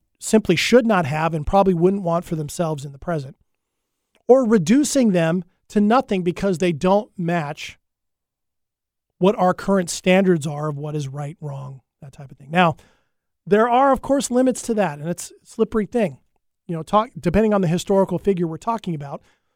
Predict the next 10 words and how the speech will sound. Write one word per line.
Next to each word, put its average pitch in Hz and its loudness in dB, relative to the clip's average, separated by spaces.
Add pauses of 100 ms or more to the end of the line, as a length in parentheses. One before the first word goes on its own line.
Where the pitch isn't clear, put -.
(480)
those 214 4
things 214 2
can 190 -2
get 175 -4
dicey. 175 -2
<laughs> - -20 (1600)
Right? - -14 (920)
Pick 226 6
a 226 8
leader. 208 2